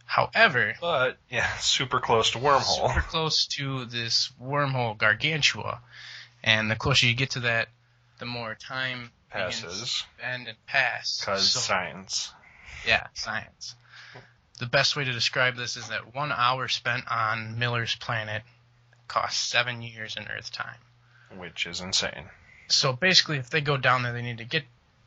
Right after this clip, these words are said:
Speaker 1: go down there, get whatever data they need, and get the fuck out of there.
Speaker 2: Yeah.
Speaker 1: So, upon landing, which is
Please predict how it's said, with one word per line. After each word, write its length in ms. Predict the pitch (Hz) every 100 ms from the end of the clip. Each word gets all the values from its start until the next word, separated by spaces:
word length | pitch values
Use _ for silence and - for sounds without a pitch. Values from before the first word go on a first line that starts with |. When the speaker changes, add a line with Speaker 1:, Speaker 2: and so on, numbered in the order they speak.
| _ -
Speaker 1:
go 160 | 175
down 240 | 147 131 127
there, 280 | 123 120 - - - _
get 200 | - 160
whatever 260 | 147 135 127
data 240 | 123 123
they 80 | 120
need, 160 | 117 113
and 80 | 110
get 100 | 120
the 60 | -
fuck 240 | - -
out 160 | - -
of 60 |
there. 120 | -
Speaker 2:
Yeah. 200 | - - - - _ _
Speaker 1:
So, 400 | - - 123 - 123 _ _ _ _ _ _ _ _ _ - -
upon 420 | 139 - 170 151
landing, 540 | 139 151 139 104 110 110
which 200 | 120 127
is 300 | 117 -